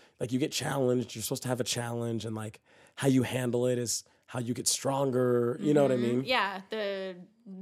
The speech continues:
Speaker 2: the tr-, struggles are part of what
Speaker 1: Right.
Speaker 2: helps you grow.
Speaker 1: It's like lifting weights.
Speaker 2: Yeah.
Speaker 1: It's like, and I love,
Speaker 2: Mm-hmm.
Speaker 1: and I think this figures, and I love a good challenge, and I love growth. And I think I was treating my sexuality like that versus, like, this thing that I'm like, "Oh no, this is, like,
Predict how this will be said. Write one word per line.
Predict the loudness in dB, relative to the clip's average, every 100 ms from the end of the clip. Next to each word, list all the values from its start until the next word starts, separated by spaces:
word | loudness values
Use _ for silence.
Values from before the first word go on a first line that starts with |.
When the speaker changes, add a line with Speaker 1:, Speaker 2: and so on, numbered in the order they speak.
| -14 _ -10
Speaker 2:
the | -6 -6 -8
tr-, | -12 -12
struggles | -10 -2 -2 0 -4 -4
are | -8
part | -4 -4 -2
of | -4 -4
what | -2 4
Speaker 1:
Right. | 8 10 8
Speaker 2:
helps | 4
you | -2
grow. | -8 -6 -2
Speaker 1:
It's | 2 4
like | 6
lifting | 6 4 4 4
weights. | 2 2
Speaker 2:
Yeah. | -2
Speaker 1:
It's | -2
like, | 0
and | 4
I | 4 6
love, | 6 6 4
Speaker 2:
Mm-hmm. | 0 -10 _ _
Speaker 1:
and | -2
I | 0
think | 2 0
this | -2
figures, | -2 -4 -4
and | -4
I |
love | -2 -4 -8 -12
a |
good | -14 -12
challenge, | -10 -10 -10 -10
and | -10
I | -12
love | -12 -14 -16
growth. | -14 -10 -10 -12 -18 -20 -20 -20 -20 -12
And | -8
I | -6
think | -4 -4
I | -4
was | -6
treating | -6 -8 -8
my | -6
sexuality | -6 -4 -6 -8 -8 -8
like | -6 -8 -6
that | -6 -4
versus, | -4 -2 -2 -4
like, | -4 -6 -10 _ _ _ _ _
this | -10 -4
thing | 0 0
that | 0
I'm |
like, | -2 0
"Oh | 4 6
no, | 6 4
this | 2 0
is, | -2
like, | -2 -4